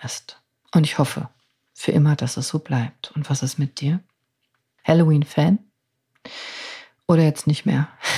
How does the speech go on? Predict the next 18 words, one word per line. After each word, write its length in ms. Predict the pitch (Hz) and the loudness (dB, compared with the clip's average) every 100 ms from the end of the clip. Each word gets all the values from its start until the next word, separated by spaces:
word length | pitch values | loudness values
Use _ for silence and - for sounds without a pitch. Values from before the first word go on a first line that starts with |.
| - - | -6 0
<laughs> 1120 | 180 - _ _ _ _ - 185 - - - | 0 0 _ _ _ _ -8 -8 -6 -10 -10
Schreib's 360 | - 160 - 160 | 0 0 2 2
mir 100 | 139 | 2
gern 340 | 135 123 120 | 4 2 2
in 120 | 147 | 2
die 80 | 139 | 2
Kommentare. 760 | - 143 139 139 127 139 175 - - - - | 2 2 2 2 2 4 2 -2 -18 -4 2
Nimm 140 | 185 | 4
an 100 | 165 | 4
der 120 | 175 | 2
Umfrage 420 | 220 - 156 143 | 0 0 0 0
teil 380 | - 143 131 131 | -2 0 2 2
auf 280 | - 139 - | 0 -2 -4
Spotify. 960 | - - - 143 - 151 - 117 107 - - | -10 -10 -4 -4 -4 -6 -6 -6 -8 -10 0
Und 240 | 175 165 - | 2 4 2
weißt 240 | 196 - | 0 2
du 60 | 151 | 2
was? 340 | 208 294 | 2 -2